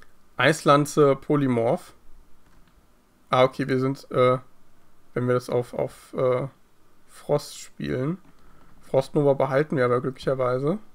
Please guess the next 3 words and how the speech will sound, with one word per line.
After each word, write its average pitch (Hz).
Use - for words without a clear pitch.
Hotstreak, 175
Blink, 185
Flamestrike, 160